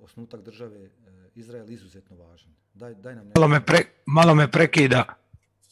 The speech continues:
Speaker 2: malo me prekida, jel me čuješ ti?
Speaker 1: Čujem te, čujem te. Čujem.
Speaker 2: Aha, ok, odlično, odlično, sam bilo malo prekinulo. Pa eto, hvala Bogu, ja sam takva struka, eto, pomorac,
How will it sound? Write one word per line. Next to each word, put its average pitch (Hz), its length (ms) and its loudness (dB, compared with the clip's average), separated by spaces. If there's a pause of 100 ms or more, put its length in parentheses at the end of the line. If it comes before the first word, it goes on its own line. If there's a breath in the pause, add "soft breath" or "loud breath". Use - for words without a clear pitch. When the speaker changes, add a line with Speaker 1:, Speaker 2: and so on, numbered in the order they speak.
Speaker 2:
malo 143 200 0
me 127 180 -2
prekida, 139 420 0
jel 117 100 0
me 123 140 -2
čuješ 156 340 -2
ti? 147 240 -6 (240)
Speaker 1:
Čujem 131 260 -18
te, - 60 -20
čujem 113 260 -20
te. - 120 -20 (720)
Čujem. 120 180 -18
Speaker 2:
Aha, 110 280 -6
ok, 117 340 -10
odlično, 98 400 -16
odlično, 104 420 -10
sam 117 160 -12
bilo 120 160 -6
malo 113 220 -6
prekinulo. 107 560 -10 (760 loud breath)
Pa 190 120 -2
eto, 208 220 0
hvala 190 240 2
Bogu, 196 220 4
ja 180 100 4
sam 165 140 0
takva 175 280 2
struka, 160 360 0
eto, 156 160 -2
pomorac, 151 500 0